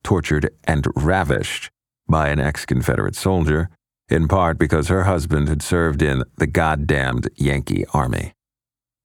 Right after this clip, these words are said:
Amanda Willis was forced out of her mother's home near Springfield, Tennessee, and taken by a white man who brought me down into the woods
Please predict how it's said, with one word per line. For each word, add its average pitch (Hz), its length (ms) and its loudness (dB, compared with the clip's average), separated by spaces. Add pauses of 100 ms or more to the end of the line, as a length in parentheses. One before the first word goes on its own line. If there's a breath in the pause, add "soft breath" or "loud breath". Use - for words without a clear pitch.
(140)
Amanda 82 400 2
Willis - 760 -2
was 73 140 0
forced 80 320 0
out 71 180 0
of 67 80 0
her 73 100 0
mother's 69 360 0
home 80 300 2
near 73 120 2
Springfield, 62 680 0
Tennessee, 78 600 -2 (400)
and 90 160 0
taken - 460 0 (100)
by 67 120 2
a 64 80 0
white 78 280 0
man 80 300 2
who 73 300 2
brought 95 300 0
me 92 140 2
down 85 340 2
into 78 280 2
the 73 100 2
woods 87 520 0